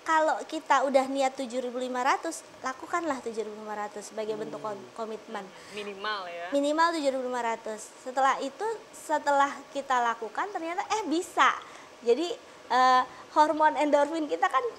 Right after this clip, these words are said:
Speaker 1: bekerja juga ya, keluar juga, kita seneng. Akhirnya kita, "Oh, besok lagi deh," <laughs> karena ternyata bisa. Dan ini ternyata yang dialami oleh teman-teman yang sudah sekarang bergerak,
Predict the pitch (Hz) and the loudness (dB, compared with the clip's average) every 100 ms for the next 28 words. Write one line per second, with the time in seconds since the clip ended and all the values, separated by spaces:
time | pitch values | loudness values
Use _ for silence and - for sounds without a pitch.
0 | 247 269 294 277 269 269 294 277 247 - | -8 0 2 6 6 6 6 6 6 2
1 | 285 294 285 269 262 254 226 247 269 311 | 4 8 8 6 2 2 2 0 -6 -6
2 | - 262 269 247 220 - - - - 247 | -6 -6 -4 -6 -8 -16 -20 -18 -6 -4
3 | 370 392 453 359 - - - - - 226 | -2 2 2 2 -4 -10 -8 -8 -8 -6
4 | 233 269 247 254 302 294 - 277 - 311 | -2 0 0 0 -4 -6 -2 0 4 10
5 | 302 277 269 311 302 269 247 285 262 240 | 10 10 8 6 2 2 2 2 0 -6
6 | - 202 - - - - 247 339 403 339 | -4 -2 -2 -8 -16 -10 -6 -4 -2 -2
7 | 285 277 339 453 - - - - 285 269 | 0 2 4 4 0 -14 -16 2 2 2
8 | 262 233 240 240 233 233 233 240 233 233 | 0 2 4 4 0 -2 0 0 0 -4
9 | 233 226 233 233 233 233 233 - 233 233 | -8 -8 -6 -4 -2 -2 -2 -2 -2 -2
10 | 240 - - 226 220 214 214 - - - | -4 -10 -8 -4 -4 -6 -10 -18 -20 -6
11 | 240 247 220 240 240 | -2 0 0 2 2